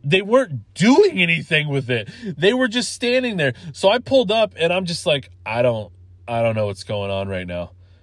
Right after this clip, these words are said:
And I looked, I looked to my right, a car goes that way. I looked to my left, another car goes this way. And I'm like, "Okay, are we just taking this as we're good to go?" So I just went. No, nothing ha-, nothing bad happened, but I, I went and, uh,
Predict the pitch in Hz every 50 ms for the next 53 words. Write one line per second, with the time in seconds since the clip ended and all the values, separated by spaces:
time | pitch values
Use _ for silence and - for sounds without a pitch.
0 | _ _ _ _ - 131 131 127 127 127 127 139 135 - - 113 120 127 127 127
1 | 131 143 - - _ _ - 165 151 135 131 131 123 120 127 143 175 175 - 120
2 | - - 117 107 104 101 107 101 90 101 98 104 104 113 131 151 151 - _ _
3 | _ _ _ _ _ _ _ - 117 131 143 131 - 151 143 135 131 156 160 160
4 | - - 123 120 123 107 113 - - 127 113 110 113 104 117 135 - - 120 110
5 | 110 113 113 107 101 - - _ _ _ _ _ _ - 143 196 208 - 202 202
6 | 214 220 - - - 147 156 160 170 175 202 - - _ _ _ _ _ _ _
7 | _ - - - - 160 170 175 202 196 190 180 - 185 180 170 156 139 - -
8 | _ _ _ _ _ _ _ _ _ _ _ - 110 123 131 135 143 143 131 123
9 | 180 196 160 156 135 117 139 143 180 240 294 370 - - - - - - 131 123
10 | 156 214 196 143 117 101 101 92 98 98 104 104 - _ - 127 139 180 180 156
11 | 190 240 247 226 117 110 113 110 110 117 196 262 254 254 165 110 127 151 131 104
12 | 98 98 98 117 135 139 - _ _ _ _ _ - 143 139 143 165 247 302 285
13 | 277 311 339 320 180 156 160 202 - - _ _ _ _ - 156 160 165 165 165
14 | 165 151 165 160 160 160 160 160 160 160